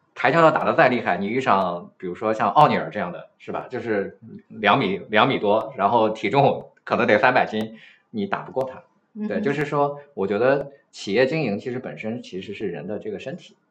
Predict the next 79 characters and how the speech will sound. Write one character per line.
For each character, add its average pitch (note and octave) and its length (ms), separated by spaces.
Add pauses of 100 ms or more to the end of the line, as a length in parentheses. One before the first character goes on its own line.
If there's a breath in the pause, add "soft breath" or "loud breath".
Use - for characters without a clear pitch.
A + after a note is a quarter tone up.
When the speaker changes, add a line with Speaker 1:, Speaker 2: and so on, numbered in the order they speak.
(420)
Speaker 1:
对， - 160
你 G#2+ 160
是 - 160
体 - 240
格 B2+ 140
好 - 240
了， F2 320 (480)
你， F2 420 (320 soft breath)
你 A#2+ 140
可 B2 100
能 F#2+ 100
少 - 220
一 B2 80
点 - 160
技 B2+ 100
巧 - 160
都 G2 120
没 E2+ 80
有 D2 100
事 - 140
儿。 - 160 (200)
Speaker 2:
嗯。 G3+ 180
Speaker 1:
啊， F#2 160
但 B2+ 120
是 C#3+ 160
你， G2 340 (200)
当 C#3+ 120
然 A#2+ 140
了， A2 80
就 A2+ 80
是 C3+ 60
说 C#3+ 100
你 A2+ 140
的 G#2+ 160
这 C#3+ 160
个 B2+ 60
体 - 180
格 A2 100
好 - 180
了， F#2+ 80
你 G#2 120
的 F2+ 80
技 E3+ 120
巧 - 300 (140)
强 D#2 320
了， A2 100
其 B2 160
实 F#2+ 80
本 F2 160
身 B2 160
是 - 140
能 - 100
够 G2+ 120
给 E2+ 120
你 G2 120 (140)
加 A#2 160
分 C#3 140
儿 D3+ 40
的。 - 120 (220)
Speaker 2:
对。 G3+ 260
Speaker 1:
对， F#2 160
但 C3+ 100
是 D3 140
我 G2 240
觉 F#2+ 140
得 A#2 80
你 G2 80
不 - 100
能 - 160
脱 - 180
离 F2+ 220
这 G#2 140
个 F2+ 80
企 - 160
业 D#2+ 60
经 A2+ 140
营 E2+ 160
去 F#2 220
说， F#2 320